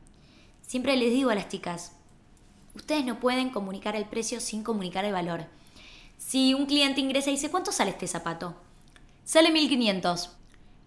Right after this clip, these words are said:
Va a tres cuadras a otra tienda, ingresa, "¿Cuánto sale este zapato?". "Sale mil". "Ah, bueno, lo compro acá". Por ejemplo, "¿Cuánto sale este zapato?".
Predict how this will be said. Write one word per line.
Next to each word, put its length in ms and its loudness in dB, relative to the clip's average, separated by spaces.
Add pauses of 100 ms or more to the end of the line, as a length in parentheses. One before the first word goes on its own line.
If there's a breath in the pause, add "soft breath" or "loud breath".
Va 80 6
a 80 2
tres 160 -2
cuadras 360 0
a 40 -2
otra 200 -6
tienda, 540 -4 (540 loud breath)
ingresa, 760 -2 (720 soft breath)
"¿Cuánto 260 2
sale 180 0
este 140 -6
zapato?". 580 -4 (600)
"Sale 340 0
mil". 360 -4 (540 soft breath)
"Ah, 120 4
bueno, 180 2
lo 120 -2
compro 220 -6
acá". 260 -6 (1160 soft breath)
Por 140 10
ejemplo, 480 2 (480)
"¿Cuánto 240 4
sale 160 2
este 160 -2
zapato?". 480 2